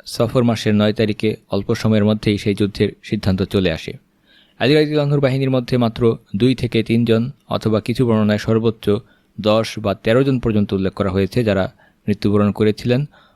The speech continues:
অপরপক্ষে খারেজিদের মধ্যে সকলেই নিহত হয়েছে। কিছু বর্ণনায় এসেছে যে অল্প কিছু ব্যক্তি,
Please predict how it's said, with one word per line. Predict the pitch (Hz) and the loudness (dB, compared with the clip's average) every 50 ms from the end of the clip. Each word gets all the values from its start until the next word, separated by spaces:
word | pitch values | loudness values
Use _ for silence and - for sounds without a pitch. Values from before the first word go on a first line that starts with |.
| _ _ - | _ _ -4
অপরপক্ষে | 107 110 - 147 139 143 131 120 - - - 123 139 160 - _ _ _ _ _ _ | -2 0 2 0 2 2 0 -2 -2 -2 -4 -4 -2 -4 -6 _ _ _ _ _ _
খারেজিদের | - - 120 123 127 131 127 120 120 123 117 | -4 0 2 2 2 2 2 0 0 2 2
মধ্যে | 117 113 113 - - 123 120 127 - _ - | 2 0 0 -2 -2 -4 -4 -4 -6 _ -12
সকলেই | - - - 117 113 - 127 120 123 127 139 143 | -6 -2 0 0 2 2 2 2 2 2 0 0
নিহত | 135 120 113 110 110 123 | 0 2 2 2 0 0
হয়েছে। | 104 101 107 101 - - 135 147 165 - _ _ _ _ _ _ _ _ _ _ | 0 0 0 0 0 0 0 0 -2 -2 _ _ _ _ _ _ _ _ _ _
কিছু | - 131 - 151 131 | -4 -2 0 2 4
বর্ণনায় | 127 123 120 120 117 113 107 | 4 4 4 4 2 2 0
এসেছে | - - 110 - 120 117 | 0 -2 -2 -2 0 0
যে | 117 110 | 0 0
অল্প | 107 120 127 - - | 0 0 0 -2 -4
কিছু | 123 - - - 117 | -4 -4 -2 -2 0
ব্যক্তি, | 110 107 - - - 110 120 143 | 0 0 -2 -2 -4 -4 -4 -4